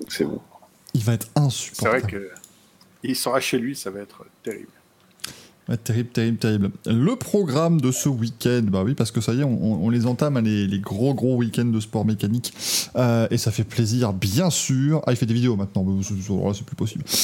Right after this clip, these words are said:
Speaker 2: Euh, ce week-end, il y aura de la nascar à Phoenix, hein, ça, on en a un peu parlé, et le retour de l'Extremi en Arabie Saoudite avec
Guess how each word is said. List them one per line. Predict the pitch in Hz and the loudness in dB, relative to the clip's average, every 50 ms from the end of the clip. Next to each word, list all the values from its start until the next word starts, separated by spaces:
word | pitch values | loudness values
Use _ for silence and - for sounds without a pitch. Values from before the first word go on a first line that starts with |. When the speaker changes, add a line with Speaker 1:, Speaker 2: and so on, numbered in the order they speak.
| - - - - - | -2 -4 -6 -4 0
Speaker 2:
Euh, | 120 123 123 123 123 | 2 2 4 4 2
ce | 120 - - 302 | 2 2 0 2
week-end, | 262 269 202 170 - 156 131 117 104 - - - _ _ - | 2 2 2 2 2 2 2 2 0 0 -4 -10 _ _ -2
il | - 254 269 240 202 | 0 2 4 4 4
y | 180 165 | 4 4
aura | 147 131 107 104 110 110 117 123 - - | 4 2 2 2 2 2 0 -2 -2 -2
de | 117 110 135 | 0 2 4
la | 131 123 | 4 4
nascar | 120 120 113 - - 135 113 110 | 4 2 2 2 2 2 2 2
à | 110 110 | 2 2
Phoenix, | - 120 117 123 123 - - - | 2 2 2 2 2 0 0 0
hein, | 107 104 | 0 0
ça, | 101 - 110 104 | 2 0 0 0
on | 101 98 98 98 98 | 2 2 2 2 2
en | 98 | 2
a | 101 | 2
un | 98 | 2
peu | 107 101 | 0 0
parlé, | 87 104 101 107 120 120 110 - - - - - _ - | 2 2 2 2 2 2 0 -2 -6 -20 -20 -14 _ 0
et | 151 147 135 | 2 2 4
le | 120 123 | 4 4
retour | 117 104 92 117 127 120 - - - 143 135 127 117 104 92 | 2 4 4 4 2 2 0 0 2 2 4 4 4 4 4
de | 107 | 4
l'Extremi | 107 101 101 120 120 - - - - 120 117 107 110 120 117 - - - _ _ _ _ _ _ _ _ _ _ _ - - - - | 4 4 4 2 2 2 0 0 2 2 2 4 2 2 2 0 -4 -12 _ _ _ _ _ _ _ _ _ _ _ -10 -8 -2 0
en | 135 127 110 107 113 139 | 0 2 2 2 2 2
Arabie | 135 113 117 120 107 107 123 120 | 2 2 2 2 0 0 0 -2
Saoudite | - - 107 104 98 113 120 - | 0 0 0 0 0 0 0 0
avec | 95 104 104 | 0 -2 -2